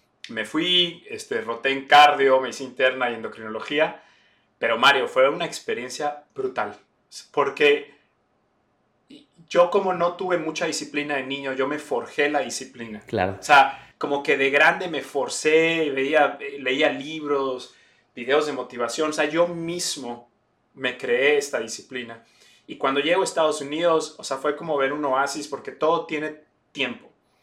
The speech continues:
Speaker 1: El residente tiene un tiempo de entrada, un tiempo de salida. Estas son tus, tus deberes, estos son los milestones de educación, esto es lo que tiene,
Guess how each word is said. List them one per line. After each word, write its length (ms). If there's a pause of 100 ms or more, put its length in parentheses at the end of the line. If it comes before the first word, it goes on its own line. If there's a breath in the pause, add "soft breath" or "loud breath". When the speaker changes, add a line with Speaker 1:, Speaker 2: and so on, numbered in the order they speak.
(300)
Speaker 1:
El 100
residente 440
tiene 160
un 160
tiempo 320
de 80
entrada, 520
un 160
tiempo 300
de 40
salida. 400 (360 soft breath)
Estas 340
son 440 (400)
tus, 480
tus 200
deberes, 600 (160)
estos 340
son 180
los 160
milestones 520
de 60
educación, 640
esto 260
es 40
lo 120
que 80
tiene, 300